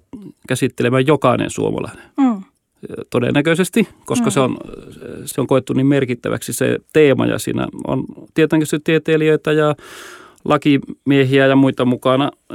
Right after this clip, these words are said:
Speaker 1: että, että siellä on muutakin kuin kasvustieteilijät. Löydetään uusia näkökulmia. Siihen jokainen ja näihin aiempiin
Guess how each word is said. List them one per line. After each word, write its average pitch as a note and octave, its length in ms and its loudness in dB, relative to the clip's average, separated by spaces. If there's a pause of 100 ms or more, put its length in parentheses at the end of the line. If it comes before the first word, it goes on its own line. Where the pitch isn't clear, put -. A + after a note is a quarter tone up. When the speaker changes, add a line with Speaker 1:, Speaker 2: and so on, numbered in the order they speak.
Speaker 1:
että, - 260 -6
että C3+ 220 -6
siellä C3+ 220 0
on C3+ 80 -2
muutakin C3+ 300 2
kuin C3+ 80 -16
kasvustieteilijät. - 720 -4 (200)
Löydetään D3 300 4
uusia D3 240 4
näkökulmia. F3 580 2 (120)
Siihen E3+ 360 4
jokainen C#3+ 460 4
ja C3+ 100 4
näihin E3+ 220 2
aiempiin E3+ 600 2